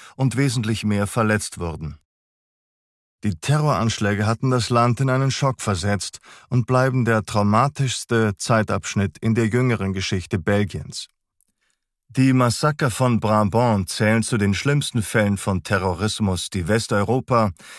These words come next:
in der zweiten Hälfte des zwanzigsten Jahrhunderts erlebt hat. Alles in allem werden heute sechzehn bewaffnete Anschläge unter dem Begriff Brabant-Anschläge zusammengefasst. Der erste Anschlag ereignete sich am vierzehnten August neunzehnhundertzweiundachtzig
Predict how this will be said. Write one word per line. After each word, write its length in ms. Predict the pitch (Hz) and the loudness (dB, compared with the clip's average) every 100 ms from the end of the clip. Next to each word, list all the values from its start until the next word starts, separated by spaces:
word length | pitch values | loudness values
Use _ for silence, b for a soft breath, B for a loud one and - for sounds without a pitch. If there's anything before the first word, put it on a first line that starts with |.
| B | B
in 140 | - | 0
der 140 | 131 123 | 2 0
zweiten 480 | - 127 131 - 113 | 0 0 0 0 0
Hälfte 480 | 98 117 113 - | 2 2 0 -4
des 220 | 85 87 - | -4 -4 -4
zwanzigsten 640 | 107 107 110 107 - 101 | 0 0 0 -4 -4 -4
Jahrhunderts 520 | 95 90 107 104 - | -2 0 0 0 -2
erlebt 460 | - 107 110 - - | -4 -2 -2 -4 -10
hat. 240 | 80 _ _ _ B B B B B | -14 _ _ _ B B B B B
Alles 360 | 135 143 156 - | 0 2 2 0
in 140 | 117 | -2
allem 520 | 110 120 123 139 143 | 0 0 2 2 0
werden 360 | 104 120 120 123 | 0 0 0 0
heute 280 | 120 117 117 | 0 0 -2
sechzehn 600 | 92 127 - - 104 90 | 0 -2 -4 -4 -2 0
bewaffnete 600 | 95 95 107 - 101 - | 0 0 0 0 -2 0
Anschläge 540 | 110 120 - 113 110 | -2 0 2 2 2
unter 240 | - 110 120 | -2 -2 0
dem 200 | 107 104 | 0 0
Begriff 460 | 110 - 120 110 - B B B | -2 0 0 0 -8 B B B
Brabant-Anschläge 1160 | - 101 104 104 120 92 92 92 92 92 95 | -2 2 4 4 2 0 -2 -4 -2 -2 -2
zusammengefasst. 1080 | 92 120 107 113 104 92 90 - - - - _ _ B B B B | -4 -2 0 2 2 0 -6 -10 -12 -12 -16 _ _ B B B B
Der 140 | 120 110 | 0 2
erste 400 | 151 170 131 87 | 0 0 0 2
Anschlag 500 | 113 - 147 143 147 | 2 0 0 0 0
ereignete 560 | 127 120 131 143 135 | 0 0 0 -2 -2
sich 240 | 120 135 120 | -4 -2 0
am 140 | 113 | -2
vierzehnten 680 | - 151 147 - 127 110 117 | 0 -2 -2 0 -2 0 0
August 540 | 85 104 131 139 - | 0 0 -2 -2 -4
neunzehnhundertzweiundachtzig 1600 | 113 117 123 127 123 120 95 - 110 104 98 78 107 - 117 92 | -2 0 0 0 0 0 -2 -2 0 0 0 0 -2 -2 -2 -2